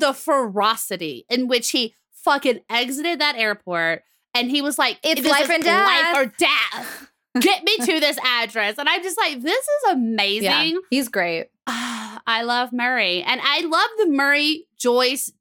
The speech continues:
Speaker 2: Yeah,
Speaker 1: duo.
Speaker 2: yes.
Speaker 1: It's just like, it just keeps getting better and better. So
Speaker 2: The, and with Hopper last season was a lot of fun too, but I'm, I'm digging that they stayed in contact, that he's still, you know, on her side and there in a heartbeat to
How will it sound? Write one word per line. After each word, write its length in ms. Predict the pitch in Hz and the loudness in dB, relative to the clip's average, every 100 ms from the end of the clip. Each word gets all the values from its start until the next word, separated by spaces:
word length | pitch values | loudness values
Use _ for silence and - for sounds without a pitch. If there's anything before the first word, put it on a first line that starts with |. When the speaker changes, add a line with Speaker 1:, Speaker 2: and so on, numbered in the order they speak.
| - | 0
Speaker 2:
Yeah, 220 | 208 165 | 2 4
Speaker 1:
duo. 300 | 180 214 208 | 2 2 2
Speaker 2:
yes. 220 | 190 165 | 2 0
Speaker 1:
It's 80 | 339 | -2
just 160 | 359 339 | -2 -2
like, 120 | 349 | -2
it 200 | 285 247 | -2 -6
just 460 | - - 302 302 - | -6 -2 0 0 -4
keeps 320 | - 277 254 | -4 -4 -4
getting 360 | - 220 214 208 | -4 -2 -2 -4
better 500 | 202 180 196 233 294 427 _ _ _ _ | -4 -2 0 0 0 -2 _ _ _ _
and 120 | 185 185 | -8 -6
better. 520 | 156 - 120 147 214 _ | -6 -6 -10 -14 -14 _
So 160 | - - | -10 -2
Speaker 2:
The, 260 | 269 277 - | 0 0 0
and 380 | 247 247 240 226 | 0 0 0 0
with 160 | 269 | 0
Hopper 500 | - 214 202 208 226 | 0 0 0 2 0
last 380 | 214 175 185 - | 2 0 -2 -4
season 320 | 220 208 214 | -4 -2 -2
was 120 | 220 202 | 0 0
a 40 | |
lot 200 | 202 196 | 2 0
of 80 | 202 | 0
fun 260 | 208 202 | -2 0
too, 540 | 202 - 190 190 208 214 | -2 0 0 2 2 2
but 340 | 196 185 180 - | 2 2 0 -2
I'm, 400 | 190 185 185 - - | -2 -2 -4 -6 -4
I'm 260 | 202 214 196 | 0 0 2
digging 420 | 233 240 277 277 | 2 2 2 2
that 200 | 254 247 | 0 0
they 380 | 220 202 196 196 | 0 2 0 -2
stayed 420 | - - 226 240 | -4 0 0 2
in 140 | 233 | 0
contact, 840 | 226 208 202 196 202 185 185 185 - | 0 0 0 0 -2 0 -2 -4 -4
that 240 | 190 180 | 0 0
he's 260 | - 190 180 | -4 -8 -6
still, 560 | - - 233 220 214 220 | -6 0 2 4 2 2
you 160 | 214 | 0
know, 140 | 196 190 | 0 2
on 220 | 196 196 | 0 0
her 160 | 208 202 | -2 -4
side 440 | - 190 185 180 | 0 0 2 0
and 160 | 175 180 | -2 0
there 220 | 214 214 | 2 2
in 80 | 208 | 2
a 40 | |
heartbeat 600 | 202 196 190 - 185 185 | 0 -2 -2 -2 -2 -2
to 320 | - 190 175 | -2 -4 -4